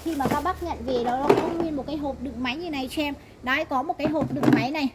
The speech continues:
dày dặn đẹp này, xịn sò như này luôn cho em này. Đấy, các bác nhìn thấy không? Nguyên hộp như này luôn nhá. Đấy, có một thân máy, có hai pin, có một sạc đây. Cái pin của nó sẽ là pin mười lăm cell luôn. À, chơi pin phổ thông như này cho em.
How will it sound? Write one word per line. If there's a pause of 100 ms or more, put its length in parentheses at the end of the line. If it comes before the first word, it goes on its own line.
(140)
dày
dặn
đẹp
này, (120)
xịn
sò
như
này
luôn
cho
em
này. (300)
Đấy,
các
bác
nhìn
thấy
không? (260)
Nguyên
hộp
như
này
luôn
nhá. (140)
Đấy, (180)
có
một
thân
máy,
có (100)
hai
pin,
có
một
sạc
đây. (420)
Cái
pin
của
nó
sẽ
là
pin
mười
lăm (140)
cell
luôn. (200)
À,
chơi
pin
phổ
thông
như
này
cho
em.